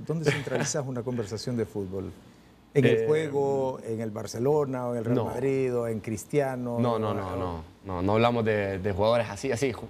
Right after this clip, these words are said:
Speaker 2: molestamos
Speaker 1: Sí,
Speaker 2: y
Speaker 1: sí,
Speaker 2: todo,
Speaker 1: sí.
Speaker 2: pero, pero más que todo es como de, de nuestros entrenos.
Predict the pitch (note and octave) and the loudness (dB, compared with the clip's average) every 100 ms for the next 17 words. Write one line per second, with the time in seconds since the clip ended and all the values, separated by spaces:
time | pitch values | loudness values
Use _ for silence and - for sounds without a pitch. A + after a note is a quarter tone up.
0 | - D3 D3+ B2+ G3+ G#3+ G3 D#3 D3 C3+ | -4 2 2 2 0 0 0 -2 -2 0
1 | G3+ F3 C3+ C#3+ A#2 - - _ - D3 | 2 2 2 0 0 -8 -20 _ -2 0
2 | D#3 D3+ D#3+ - C#3 B2 A#2 B2+ B2 A2+ | 0 -4 -4 0 0 0 0 -2 -2 -4
3 | A#2 A#2 D3 D3 A2+ | -4 0 2 2 -2